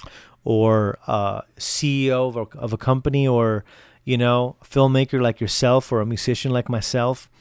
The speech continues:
We all have a platform. So some are bigger th-, or bigger than others, but I think we have to learn how to use our platform the right way. You know, the Bible says, "Hey, you know, you will be, you know, you will be known,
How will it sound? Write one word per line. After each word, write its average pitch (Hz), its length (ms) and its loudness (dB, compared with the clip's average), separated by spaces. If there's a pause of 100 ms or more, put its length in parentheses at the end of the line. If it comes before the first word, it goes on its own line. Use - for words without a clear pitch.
(580)
We 117 120 2
all 127 140 6
have 131 140 4
a 123 60 0
platform. 139 580 0
So 135 320 0
some 135 340 0
are 131 80 4
bigger 127 460 0 (120)
th-, 127 220 -4
or 139 100 -2
bigger 131 300 6
than 123 180 2
others, 151 360 2
but 120 320 -2 (600)
I 117 120 2
think 120 260 0
we 120 160 0
have 120 280 0
to 117 360 -2
learn 117 340 -2
how 120 160 -2
to 113 80 0
use 117 200 -2
our 113 60 -2
platform 113 640 -6
the 110 100 -4
right 107 340 -2
way. - 280 -8 (640)
You 123 120 2
know, 117 120 4
the 104 100 0
Bible 131 300 6
says, 113 280 0
"Hey, 120 180 2
you 113 160 0
know, 113 140 2
you 120 240 4
will 143 100 8
be, 123 300 -2 (300)
you 135 100 0
know, 123 160 4
you 127 200 4
will 165 120 8
be 131 160 0
known, 123 540 2